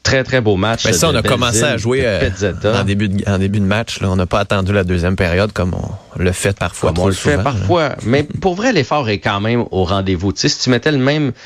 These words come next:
Speaker 1: euh, talent égal, là, présentement, on, on gagnerait notre plupart de matchs parce que
Speaker 2: Mm.
Speaker 1: le, l'effort est là. C'est sûr qu'après,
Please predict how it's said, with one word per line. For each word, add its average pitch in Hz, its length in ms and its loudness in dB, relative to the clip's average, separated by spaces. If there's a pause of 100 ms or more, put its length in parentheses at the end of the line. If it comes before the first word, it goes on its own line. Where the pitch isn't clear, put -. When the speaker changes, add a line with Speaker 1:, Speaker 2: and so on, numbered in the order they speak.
(260)
Speaker 1:
euh, 85 100 2
talent 127 340 0
égal, 123 460 0
là, 113 80 0
présentement, 107 580 0
on, 78 460 0
on 85 40 0
gagnerait 98 380 0
notre 113 140 -2
plupart 104 280 -2
de 92 80 0
matchs 107 240 -2
parce - 140 -4
que 117 40 4
Speaker 2:
Mm. 80 100 2
Speaker 1:
le, 76 100 -2
l'effort 85 400 -2
est 71 60 -4
là. 57 140 -10 (320)
C'est - 140 -2
sûr 240 200 0
qu'après, 123 480 -2